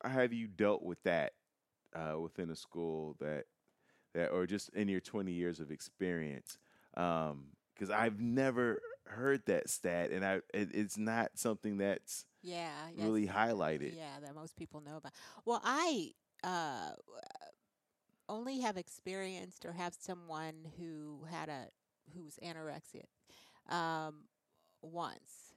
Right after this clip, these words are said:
Speaker 2: in my experience. I do work in kind of lower socioeconomic,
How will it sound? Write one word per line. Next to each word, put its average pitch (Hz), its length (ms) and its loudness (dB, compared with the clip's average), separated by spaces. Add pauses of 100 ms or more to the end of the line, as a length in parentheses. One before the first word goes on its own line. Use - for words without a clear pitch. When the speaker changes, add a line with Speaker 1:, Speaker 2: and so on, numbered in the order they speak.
(380)
Speaker 2:
in 160 120 -12
my 156 180 -4
experience. 139 600 -12
I 143 120 -6
do 170 240 -8
work 170 400 -4
in 156 380 -10 (220)
kind 156 220 -10
of 151 140 -16
lower 160 460 -8
socioeconomic, 147 1000 -14